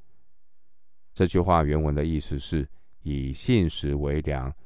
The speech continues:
与信实作伴。换句话说，就是要维持自己的坚固、忠诚、持续的信靠上帝。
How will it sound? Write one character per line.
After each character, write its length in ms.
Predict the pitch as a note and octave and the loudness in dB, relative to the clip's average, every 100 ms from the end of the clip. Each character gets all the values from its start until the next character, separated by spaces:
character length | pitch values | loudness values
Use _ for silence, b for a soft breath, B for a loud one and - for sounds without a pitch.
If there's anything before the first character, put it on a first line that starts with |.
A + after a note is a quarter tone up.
| - - | -16 -8
与 300 | D2 C2+ B1+ | -4 -4 -4
信 400 | - - G#2+ D2+ | -4 2 4 2
实 320 | - C2 C2+ | -2 -6 -6
作 280 | - F2 C#2+ | 0 2 2
伴。 260 | D#2 C2+ - - - - - - - | 0 0 -4 -14 -16 -16 -16 -16 -2
换 200 | - G2 | 4 6
句 140 | G2 | 8
话 140 | F2+ E2 | 6 6
说， 320 | - E2+ D#2+ b - | 4 4 4 b 2
就 120 | G2 | 2
是 200 | - F2+ | 4 4
要 220 | F2 D2+ b b - | 6 4 b b -16
维 340 | - F#2 G2+ C3 | 2 6 8 6
持 400 | - D#2+ D#2 D#2+ - - - | 2 0 0 -2 -6 -16 -16
自 220 | - A2+ | 0 0
己 180 | - C#2+ | 0 -2
的 200 | C#2 C#2 | -2 -2
坚 440 | - G#2 F#2 F#2 F2+ | 0 4 6 4 2
固、 340 | F#2+ D2+ C2+ - - | 2 2 0 -12 -14
忠 320 | - G2 F#2+ F#2+ | 2 4 4 0
诚、 400 | - C#2 C2+ C#2+ - - - - - | -2 -2 -2 -6 -10 -16 -16 -16 -8
持 360 | - E2 E2+ | -4 2 2
续 320 | F#2 - A2+ E2 | 2 4 4 4
的 280 | D2 C2 - - - - - - | 2 0 -6 -16 -18 -16 -16 -16
信 380 | - - A#2 D#2+ | -12 4 6 6
靠 260 | - D2+ C2 | 4 2 2
上 280 | - C2+ B1 | 0 -2 -2
帝。 220 | C#2 A#1+ | -4 -4